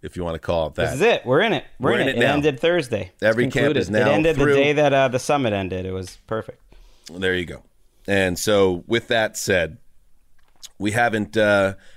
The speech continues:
Speaker 1: and that's because we've done the show long enough and followed the league long enough where it's kind of, even if you do a show throughout the offseason, it's kind of a fool's journey to live and die by every update from O T As. However, we still are an N F L football po-,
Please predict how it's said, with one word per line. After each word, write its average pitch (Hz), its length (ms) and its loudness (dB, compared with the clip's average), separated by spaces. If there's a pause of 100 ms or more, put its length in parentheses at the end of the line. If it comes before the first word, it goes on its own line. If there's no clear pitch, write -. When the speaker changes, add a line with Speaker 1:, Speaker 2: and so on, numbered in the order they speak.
Speaker 1:
and 135 80 -2
that's 156 180 0
because 135 300 -2
we've 110 160 0
done 123 220 0
the 107 80 0
show 101 220 0
long 104 300 0
enough 92 240 -2
and 87 140 -8
followed 101 280 2
the 92 80 -4
league 92 240 -4 (180)
long 92 260 -2
enough 87 260 -4
where 95 320 0 (400)
it's - 220 -6
kind 131 320 0
of, 110 100 2
even 160 260 0
if 135 120 -2
you 113 100 0
do 123 580 2
a 101 120 -2
show 110 240 0
throughout 101 320 -2
the 101 80 -4
offseason, 90 480 -2
it's - 160 -12
kind 165 400 -4
of 107 100 -2
a 95 200 -2
fool's 113 500 -4
journey 101 540 -2 (260)
to 113 100 0
live 101 280 0
and 95 180 -2
die 95 480 0 (400)
by 98 240 0
every 104 340 0
update 95 460 -2
from 90 160 -6
O 90 100 -4
T 101 240 -4
As. 101 300 0 (320)
However, 113 580 -2 (540)
we 98 120 -8
still 104 340 -2
are 113 160 4
an 95 80 0
N 90 140 -4
F - 100 -10
L 82 80 -4
football 92 360 -2
po-, 95 180 -2